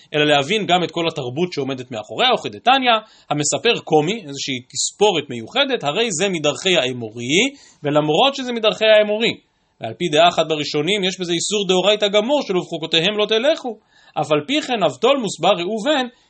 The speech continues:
התירו לו לספר קומי, מפני שהוא קרוב למלכות. ובאותו אופן של בית רבן גמליאל, התירו להם לספר בחוכמה יוונית,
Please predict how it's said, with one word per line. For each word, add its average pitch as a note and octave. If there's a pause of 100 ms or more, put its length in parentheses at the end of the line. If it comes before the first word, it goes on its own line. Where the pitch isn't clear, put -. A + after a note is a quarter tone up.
התירו B3+
לו F3
לספר B2+
קומי, B3+ (240)
מפני D#3+
שהוא E3
קרוב C#3
למלכות. C3 (240)
ובאותו A2+
אופן A#3
של D#3+
בית D#3
רבן C#3+
גמליאל, A#3+
התירו G3+
להם G3
לספר E3
בחוכמה B2
יוונית, C3+